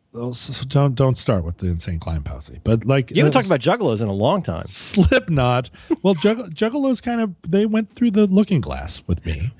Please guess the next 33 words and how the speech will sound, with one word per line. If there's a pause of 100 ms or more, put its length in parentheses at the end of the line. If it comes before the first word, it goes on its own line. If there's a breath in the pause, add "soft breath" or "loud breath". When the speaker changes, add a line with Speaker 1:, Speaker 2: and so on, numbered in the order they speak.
(120)
Speaker 2:
Mm-hmm.
Speaker 1:
and
I'm,
and
we're
on
the
other
side
of
it
now.
Speaker 2:
It's
Speaker 1:
Right?
Speaker 2:
like
Speaker 1:
I
Speaker 2:
cosplay.
You
start
to
respect
it. (180)
Speaker 1:
Yeah,
I
respect,
because
of,
because
that
kid
came
up
here